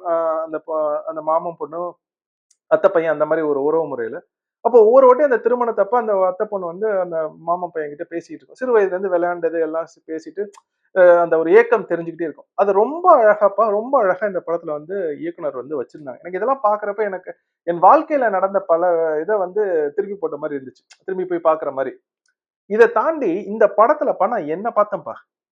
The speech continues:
அதாவது இந்த படத்துல கார்த்தி அண்ணனோட கதாபாத்திரங்கள்ல பல இடங்கள்ல நான் என்ன பார்த்தேன், நான் என்ன பார்த்தேன் அப்படின்னப்ப ரொம்ப ஊன்றி போய் பார்த்தேன். அது என்ன அப்படின்னு நான் சொல்றேன் பாருங்க.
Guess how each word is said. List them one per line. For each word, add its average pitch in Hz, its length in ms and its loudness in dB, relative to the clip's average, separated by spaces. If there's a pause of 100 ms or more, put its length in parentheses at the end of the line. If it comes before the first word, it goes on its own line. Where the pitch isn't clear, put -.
(140)
அதாவது 185 300 0 (500)
இந்த 180 160 0
படத்துல 160 460 0 (220)
கார்த்தி 226 360 0
அண்ணனோட 185 400 0
கதாபாத்திரங்கள்ல 165 880 0
பல 208 320 4
இடங்கள்ல 190 600 -2
நான் 175 260 -8
என்ன 165 240 -10
பார்த்தேன், 185 380 -4 (480)
நான் 214 100 6
என்ன 233 260 0
பார்த்தேன் 277 340 4
அப்படின்னப்ப 233 460 0 (280)
ரொம்ப 233 280 -2 (640)
ஊன்றி 269 340 -2
போய் 220 140 -4
பார்த்தேன். 139 320 -2
அது 185 160 0
என்ன 240 180 2
அப்படின்னு 208 280 -2
நான் 143 120 -4
சொல்றேன் 151 180 -8
பாருங்க. 107 240 -8